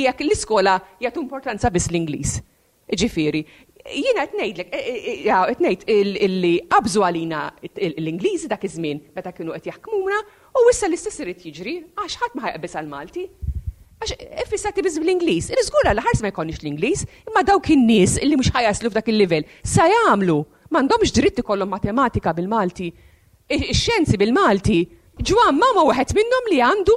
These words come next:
pataflun ta' affarijiet fuq, fuq, fuq, fuq il-botanika u fuq, fuq ix-xjenza. Hemm,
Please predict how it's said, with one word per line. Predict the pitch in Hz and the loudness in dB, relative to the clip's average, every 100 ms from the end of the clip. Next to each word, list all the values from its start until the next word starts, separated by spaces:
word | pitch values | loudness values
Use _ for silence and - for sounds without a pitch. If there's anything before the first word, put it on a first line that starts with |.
| 523 - | 2 -4
pataflun | 403 440 427 539 494 254 | -6 -6 -4 0 0 0
ta' | 196 | -4
affarijiet | - 180 185 | -2 -2 -2
fuq, | 196 - | -6 -6
fuq, | 208 | -6
fuq, | 180 - 190 - | -4 -2 -2 -2
fuq | 185 | -4
il-botanika | 180 175 180 180 466 302 190 202 156 - - | -4 -4 -4 0 2 2 0 0 -2 -2 -6
u | 269 247 | 2 2
fuq, | 233 220 | 2 0
fuq | - 208 | 0 0
ix-xjenza. | - 214 220 - | 2 2 0 0
Hemm, | 262 466 320 240 | 2 4 4 4